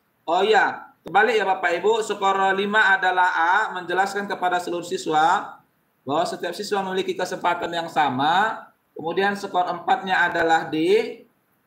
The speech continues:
memberikan penjelasan kepada seluruh siswa bahwa tidak boleh memberikan stereotip kepada perempuan. A ini lebih umum.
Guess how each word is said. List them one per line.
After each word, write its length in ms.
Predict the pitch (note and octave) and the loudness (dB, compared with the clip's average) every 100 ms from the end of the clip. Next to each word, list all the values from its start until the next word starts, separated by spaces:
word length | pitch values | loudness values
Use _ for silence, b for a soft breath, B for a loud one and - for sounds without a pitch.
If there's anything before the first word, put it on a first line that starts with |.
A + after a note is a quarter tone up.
| _ _ _ _ _ _ | _ _ _ _ _ _
memberikan 480 | C3+ D#3 G3+ G#3+ A3+ | -8 0 0 2 -2
penjelasan 480 | G3+ G3 G3 G3 F#3 | -2 2 2 0 -6
kepada 240 | F3 F3+ | -4 -4
seluruh 260 | F3+ F3+ E3 | -2 -6 -6
siswa 300 | F3+ G3 F3 | -6 -4 0
bahwa 160 | E3+ | 0
tidak 240 | E3+ E3+ D3 | 0 -4 -2
boleh 240 | G3+ G#3 | 0 0
memberikan 400 | F#3 F3+ - F3+ | -2 -6 -4 -4
stereotip 400 | F3 E3 E3+ F#3+ | -2 -4 -2 -6
kepada 320 | E3+ E3 D#3+ | -2 -2 -2
perempuan. 720 | D#3+ D#3 E3 F3 D#3 B2 - B B B _ | -4 -6 0 2 2 2 -6 B B B _
A 160 | D3+ F3 | 0 2
ini 160 | G#3+ A#3+ | 2 2
lebih 320 | A3 G3+ G3 | 2 2 0
umum. 560 | A3 A#3 F#3 C#3 A2 | 2 2 0 -4 -8